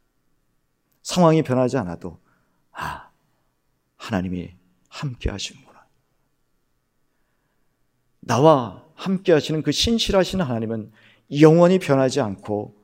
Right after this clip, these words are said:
함께 하시는구나." 아무것도 달라진 거 없어도 그래도 그 다음부터 그저 하나님의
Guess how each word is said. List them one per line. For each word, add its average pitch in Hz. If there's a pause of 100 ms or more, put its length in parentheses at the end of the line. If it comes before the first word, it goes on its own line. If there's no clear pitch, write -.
(100)
함께 -
하시는구나." - (1600)
아무것도 104
달라진 123
거 151
없어도 131 (1000)
그래도 92
그 -
다음부터 127 (500)
그저 104
하나님의 131